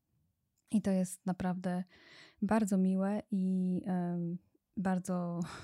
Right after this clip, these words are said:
<laughs> dające właśnie takiego kopa do działania, motywację. Bo wiadomo, że dalsza praca i tak należy do nas, ale, e, takie słowa zawsze są mega wspierające. Także, em,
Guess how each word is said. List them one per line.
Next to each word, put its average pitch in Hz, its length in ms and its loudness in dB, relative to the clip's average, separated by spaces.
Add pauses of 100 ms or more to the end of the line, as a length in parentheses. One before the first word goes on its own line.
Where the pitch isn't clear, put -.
<laughs> - 260 -10
dające 185 600 4
właśnie 175 300 -4
takiego 175 400 -6
kopa - 300 -8
do 175 140 -6
działania, 170 380 -2
motywację. 175 720 -6 (1120)
Bo 190 80 -2
wiadomo, 185 340 4
że 185 120 0
dalsza 180 460 -2
praca 190 340 -6
i 185 40 -4
tak - 220 -10
należy 185 260 -2
do 233 140 -2
nas, 196 320 -2 (680)
ale, 185 600 0
e, 180 120 -2
takie 180 240 -8
słowa 170 420 -6
zawsze 170 540 -6 (100)
są 165 320 -4 (240)
mega 180 280 2
wspierające. 170 800 -4 (520)
Także, 185 440 -2 (720)
em, 190 460 4